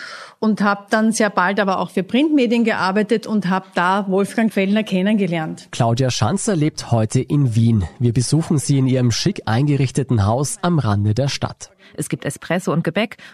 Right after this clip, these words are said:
Speaker 3: und während unseres Gesprächs springt ihr kleiner Hund im Wohnzimmer herum.
Speaker 1: Ich glaub, das sieht eine Katze. Moment.
Speaker 2: Auf dem Esstisch liegen mehrere bunte Fellner-Magazine aus den frühen Jahren.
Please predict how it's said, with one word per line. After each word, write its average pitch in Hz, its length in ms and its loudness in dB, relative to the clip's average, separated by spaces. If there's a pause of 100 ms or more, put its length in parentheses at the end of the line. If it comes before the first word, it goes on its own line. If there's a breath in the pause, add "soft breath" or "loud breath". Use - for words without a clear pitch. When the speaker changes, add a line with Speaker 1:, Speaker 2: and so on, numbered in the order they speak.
(140 loud breath)
Speaker 3:
und 143 220 -2
während 139 200 0
unseres 151 300 -4
Gesprächs 156 540 -4
springt 214 220 0
ihr 175 60 -2
kleiner 175 380 0
Hund 180 240 2
im 214 180 2
Wohnzimmer 139 440 -2
herum. 107 420 -6 (220)
Speaker 1:
Ich - 60 -20
glaub, - 240 -14
das 190 180 -6
sieht 214 140 -2
eine 202 180 -4
Katze. 208 500 -8
Moment. 208 360 -2 (200)
Speaker 2:
Auf 131 180 -2
dem 139 160 0
Esstisch 202 480 -2
liegen 147 300 2
mehrere 139 440 2
bunte 143 420 0
Fellner-Magazine 123 1040 0
aus 117 140 0
den 135 160 0
frühen 127 420 2
Jahren. 104 400 0